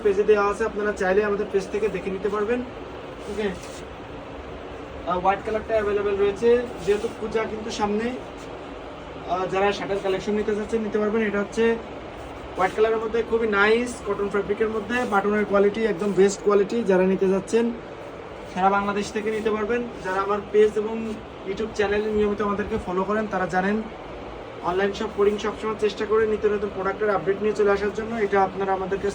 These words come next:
থেকে অনলাইনে অর্ডারের মাধ্যমে নিতে পারবেন। আমাদের কাছে কিন্তু ডাবল পকেটের মধ্যে প্রিমিয়াম অনেক সুন্দর সুন্দর কিছু চেকের শার্টের কালেকশন চলে এসেছে। এটা basically তিনটা করে সাইজ পেয়ে যাবেন, এম, এল এবং এক্সেল। এগুলো সুইং কোয়ালিটি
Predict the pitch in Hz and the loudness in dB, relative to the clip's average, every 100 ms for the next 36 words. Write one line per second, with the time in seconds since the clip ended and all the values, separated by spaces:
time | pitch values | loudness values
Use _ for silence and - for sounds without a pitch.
0 | - 208 226 240 - - - - - - | -4 -2 0 0 -4 -12 -12 -12 -12 -10
1 | - 185 196 214 208 214 214 220 226 226 | -4 0 2 2 2 2 0 -2 -2 -4
2 | 226 220 226 226 220 220 226 233 240 233 | -2 -2 0 0 0 -4 -6 -8 -6 -6
3 | 254 262 - - - - 165 190 214 226 | -4 -4 -6 -12 -14 -12 -2 0 2 2
4 | 226 240 240 240 247 240 233 233 240 226 | 2 2 0 0 0 0 0 2 2 0
5 | - 208 220 - 208 220 226 226 214 220 | -2 0 0 -2 0 0 0 0 0 -4
6 | 226 208 202 202 220 214 208 202 214 202 | -2 0 0 -2 -4 0 2 2 0 0
7 | 202 190 185 190 226 262 - - - - | 2 0 -2 -4 -4 -4 -8 -12 -12 -12
8 | - - - - - - - - - - | -12 -12 -12 -12 -12 -12 -12 -12 -12 -12
9 | - - - - - 180 185 196 233 233 | -12 -12 -12 -12 -6 -2 0 0 0 -2
10 | 226 240 233 220 220 220 214 - 220 220 | 0 -2 0 2 2 0 -2 0 0 2
11 | 233 220 - 220 226 226 254 254 - - | 0 -2 2 2 4 2 2 -2 -8 -10
12 | - - 208 226 226 214 - 202 160 180 | -10 -6 -2 0 0 -2 2 2 2 0
13 | 190 233 220 214 220 220 226 226 | 0 -2 -2 -4 -2 0 0 0